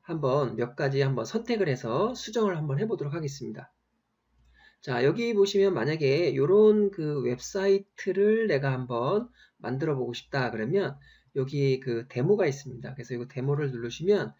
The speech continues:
그 요 사이트의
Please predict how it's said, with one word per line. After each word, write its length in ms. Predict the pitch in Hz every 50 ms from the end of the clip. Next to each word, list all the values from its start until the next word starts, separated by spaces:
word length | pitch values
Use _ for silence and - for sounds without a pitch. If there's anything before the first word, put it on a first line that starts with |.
| _ _ - - - - _ _ _
그 540 | - 123 117 113 113 113 110 110 110 110 - _ _ _ _ _ _ _ _ - -
요 680 | 127 117 117 113 113 117 113 113 - - - - -
사이트의 1000 | 139 - - 180 185 196 208 202 - - 160 135 120 117 127 151 196 226 247 -